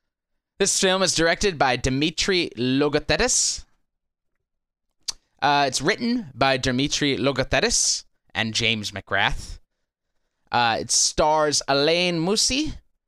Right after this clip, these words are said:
Frank Grillo, Juju Chan, Tony Jaa,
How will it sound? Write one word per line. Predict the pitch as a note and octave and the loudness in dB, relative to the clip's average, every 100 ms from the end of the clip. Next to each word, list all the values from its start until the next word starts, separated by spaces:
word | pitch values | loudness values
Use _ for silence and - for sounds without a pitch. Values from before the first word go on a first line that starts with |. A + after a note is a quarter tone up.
| _ | _
Frank | - - - G3 G#3 - C#3 | -10 -6 0 0 0 -4 -6
Grillo, | C3 C#3+ E3 - D4+ D4 _ _ _ _ - | -2 0 0 0 -2 -6 _ _ _ _ -8
Juju | D3 B3 G3+ G3 | -2 0 0 0
Chan, | - G3 F#3 F3+ F3+ F#3+ - _ _ _ _ - | 0 2 2 0 -2 -8 -14 _ _ _ _ -4
Tony | - F#3+ F3 | 0 0 0
Jaa, | C3 C3+ C3 C3 B2+ B2+ | 0 0 2 2 2 -2